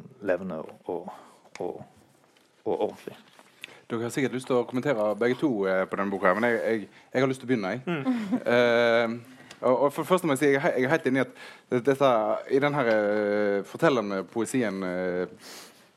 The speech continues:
Speaker 2: prosapoesien, eller hva, hva en skal kalle den, eh, så er jo denne, dette, for det første, er prakseksemplar for hvordan det skal gjøres riktig. Og det er en utrolig fin bok, eh, synes jeg. Den er både morsom, den er alvorlig, den,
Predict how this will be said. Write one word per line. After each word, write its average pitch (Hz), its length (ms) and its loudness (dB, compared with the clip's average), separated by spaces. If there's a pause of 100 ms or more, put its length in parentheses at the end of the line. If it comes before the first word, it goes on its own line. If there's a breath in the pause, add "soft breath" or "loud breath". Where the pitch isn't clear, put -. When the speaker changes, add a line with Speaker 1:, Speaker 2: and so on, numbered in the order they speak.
(400)
Speaker 2:
prosapoesien, 101 600 -6
eller 90 140 -6
hva, 107 200 -4
hva 110 140 -6
en 101 60 -8
skal 101 120 -12
kalle 110 220 0
den, 90 60 -10 (480 loud breath)
eh, 78 840 -8 (100)
så - 140 -6
er 123 60 2
jo 107 60 -2
denne, 117 200 -2
dette, 110 260 -4
for - 200 -14
det 113 80 -6
første, 95 160 -4
er - 100 -10
prakseksemplar 98 720 -4 (160)
for - 100 -12
hvordan 104 220 -6
det - 60 -18
skal 107 160 -4
gjøres 110 240 -2
riktig. 113 340 0
Og - 260 -20
det - 80 -8
er 165 60 -6
en - 80 -20
utrolig 104 1200 0
fin 110 320 -4
bok, - 420 -6 (480 loud breath)
eh, 90 280 0
synes 113 180 -4
jeg. 120 80 2
Den 120 140 0
er 101 40 0
både 104 160 0
morsom, 147 320 0
den 110 120 0
er 98 40 0
alvorlig, 113 400 2
den, 110 160 -4